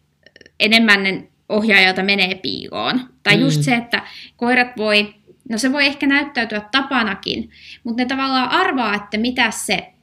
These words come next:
Speaker 1: tietty juttu tuokaan tullessaan. Esimerkiksi kertua on se selkeä, että se tykkää omasta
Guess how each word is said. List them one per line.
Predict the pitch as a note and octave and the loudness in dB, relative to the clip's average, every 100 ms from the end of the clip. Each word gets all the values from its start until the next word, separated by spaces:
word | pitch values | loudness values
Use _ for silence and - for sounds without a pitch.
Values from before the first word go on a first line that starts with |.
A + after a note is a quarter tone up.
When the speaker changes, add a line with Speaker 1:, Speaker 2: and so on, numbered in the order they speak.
| _ _ _ _ | _ _ _ _
Speaker 1:
tietty | - G#3 G3 - | -2 0 0 -6
juttu | C3+ F#3+ - G#3+ - - _ _ _ _ _ | -8 -8 -8 -8 -8 -12 _ _ _ _ _
tuokaan | A#3 G#3 G3+ C#3 E3 | -2 -2 -2 -6 -6
tullessaan. | C3+ A2+ C#3+ - - F3 A#3 - _ - | -8 -6 -8 -8 -8 -8 -10 -16 _ -6
Esimerkiksi | A#3+ C4 B3+ - | 0 0 0 -4
kertua | C4+ C#4 B3+ A3+ | -4 -2 -4 -2
on | G#3+ | -2
se | A#3 G#3+ - _ _ _ _ - | -2 -2 -4 _ _ _ _ -8
selkeä, | - G3 G#3 D4+ E4 F4 - _ | -2 0 2 2 2 0 -12 _
että | G#3+ G#3 | -6 -4
se | A3 G3+ - _ _ _ - | -2 -2 -4 _ _ _ -14
tykkää | F3 - G3 F#3+ | -14 0 2 2
omasta | F#3+ F3+ - | -2 -6 -8